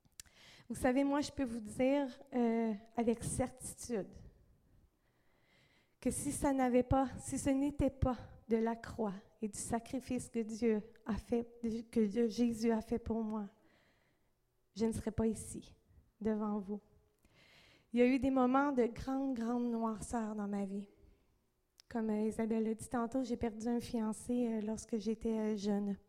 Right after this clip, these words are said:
Et après, euh,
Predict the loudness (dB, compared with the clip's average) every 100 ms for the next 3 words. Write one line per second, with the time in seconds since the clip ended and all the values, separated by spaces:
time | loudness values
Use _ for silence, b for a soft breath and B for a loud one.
0 | B B B B B B B B B _
1 | 6 6 6 4 0 -2 2 4 4 4
2 | 2 -2